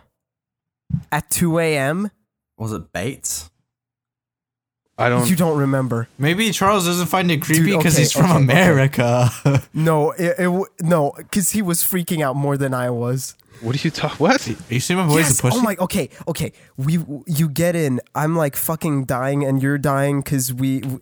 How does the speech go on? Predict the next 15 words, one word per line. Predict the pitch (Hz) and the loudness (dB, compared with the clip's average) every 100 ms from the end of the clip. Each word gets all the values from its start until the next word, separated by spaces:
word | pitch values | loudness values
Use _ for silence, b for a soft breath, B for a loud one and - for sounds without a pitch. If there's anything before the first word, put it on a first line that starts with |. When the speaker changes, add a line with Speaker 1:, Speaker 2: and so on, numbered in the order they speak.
| - | -6
Speaker 1:
the | 139 | -4
road | 147 175 175 | -2 -2 -2
trip | 190 175 | -4 -2
is, | 147 127 | -2 -2
like, | 135 123 - | -2 -4 -6
twenty-four | - 143 131 135 120 | -4 -2 -2 -2 -2
hours | 110 110 110 | -2 -2 -4
or | 110 | -4
so, | 104 107 78 - _ _ _ _ _ _ | -6 -6 -8 -12 _ _ _ _ _ _
and | 131 | -4
it's, | 127 - | -2 -2
like, | 113 107 | -4 -6
th-, | - - - - | -14 -16 -14 -10
five, | - 127 123 120 | -6 -2 -2 -4
four, | - - 120 120 117 | -6 -6 -4 -4 -4